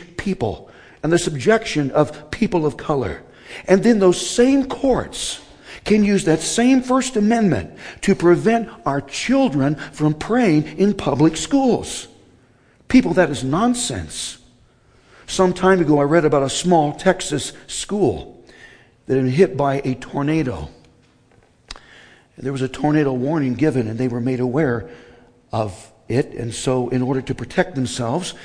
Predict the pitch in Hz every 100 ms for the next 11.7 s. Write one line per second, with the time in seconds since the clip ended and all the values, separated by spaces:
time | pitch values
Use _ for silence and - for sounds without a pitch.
0 | - - _ - 190 156 127 135 123 -
1 | 190 143 147 - 127 120 - - - -
2 | 175 151 147 135 123 - 160 151 117 117
3 | 170 104 165 - - - - - - _
4 | 139 165 143 147 135 - - 185 139 131
5 | 147 - - _ _ _ _ _ _ _
6 | _ _ 139 113 170 175 - 135 123 127
7 | - 147 139 131 127 127 - 131 101 76
8 | - - _ _ _ _ _ - - _
9 | 127 165 165 156 180 202 - 147 127 117
10 | - 107 104 117 135 147 147 120 170 226
11 | - 135 110 95 101 101 196